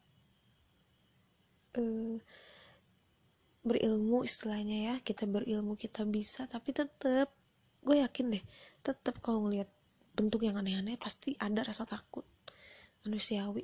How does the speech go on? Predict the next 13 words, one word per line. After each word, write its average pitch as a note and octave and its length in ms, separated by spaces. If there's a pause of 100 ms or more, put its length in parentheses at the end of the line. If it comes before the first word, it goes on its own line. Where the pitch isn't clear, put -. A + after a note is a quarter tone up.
wajar, F#3+ 720 (640)
ya A#3+ 80
gak? G#3 200 (1800)
Gitu. - 720 (1040)
Pokoknya A#3+ 560 (640)
masih G#3+ 240
banyak G#3+ 240
sosok-sosok G#3+ 800
yang G#3 220
memang G#3+ 320 (320)
<laughs> - 100 (960)
menantang G#3 600
adrenalin. G#3+ 920